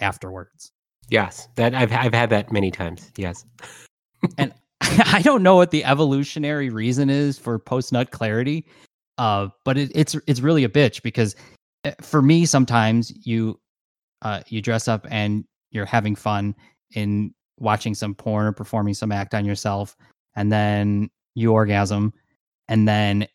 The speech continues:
Speaker 1: you're like, "Whoa," that, uh, you just feel kind of silly, like that was all unnecessary, that you could have just saved yourself fifteen minutes if you just, just jerked off normally, which, you know, I, I also like that too.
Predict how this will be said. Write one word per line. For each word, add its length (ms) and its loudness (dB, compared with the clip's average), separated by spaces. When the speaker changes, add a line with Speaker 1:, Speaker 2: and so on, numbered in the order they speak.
Speaker 1:
you're 160 2
like, 420 0
"Whoa," 380 4
that, 280 -6
uh, 40 -2
you 180 4
just 180 2
feel 160 4
kind 240 4
of 120 -2
silly, 360 2
like 220 0
that 160 -4
was 160 -2
all 560 2
unnecessary, 920 0
that 160 -8
you 120 -12
could 200 -2
have 100 -2
just 340 -6
saved 300 0
yourself 580 0
fifteen 400 6
minutes 320 6
if 140 -8
you 80 -8
just, 420 -8
just 240 -8
jerked 280 -2
off 280 2
normally, 640 0
which, 380 -8
you 100 -8
know, 80 -8
I, 120 -2
I 200 2
also 260 0
like 200 2
that 200 0
too. 300 -2